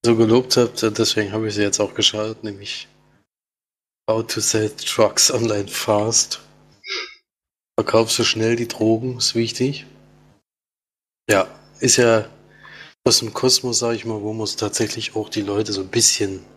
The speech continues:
also schon gesehen hat, also bei Rocket Beans zum Beispiel, also einer der Autoren zum Beispiel. Äh, was sehr erfreulich ist, dass die mal auf jeden Fall in, auf so einer großen Plattform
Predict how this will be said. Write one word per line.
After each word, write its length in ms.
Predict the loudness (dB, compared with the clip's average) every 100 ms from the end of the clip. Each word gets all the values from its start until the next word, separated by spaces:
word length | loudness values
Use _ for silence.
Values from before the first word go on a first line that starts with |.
| -20 -18 -14 -14 -16 _ -4
also 180 | 0
schon 260 | 2 2 0
gesehen 440 | 0 0 0 0
hat, 300 | 0 -4 -6 -8
also 280 | -4 -4 -6 -10 -20 -2
bei 100 | 0
Rocket 360 | 0 0 -4 -2
Beans 220 | -2 0
zum 180 | 0 0
Beispiel, 440 | 0 0 0 -4
also 200 | -2 -4
einer 220 | 0 0
der 180 | 2 2
Autoren 440 | 2 0 4 2 4
zum 140 | 2
Beispiel. 400 | 2 2 0 -4 -4 -16 -12 -8 -6 -6 -10 _ _ _ _ _ _ _
Äh, 320 | 4 6 4 2 2
was 180 | 2 2
sehr 100 | 0
erfreulich 480 | 0 0 2 2
ist, 260 | 2 0 0
dass 220 | 0 0
die 500 | 0 0 2 2 2 -2 -10 -20 -20 _ _ _ -6
mal 360 | -2 -2 -2 -6 -12 _ -16
auf 140 | -4
jeden 120 | -4
Fall 300 | 0 2 2 0 -4
in, 160 | -2
auf 120 | 0 0
so 120 | 2
einer 80 | 2
großen 360 | 4 2 2
Plattform 600 | -2 -2 0 -2 -2 -8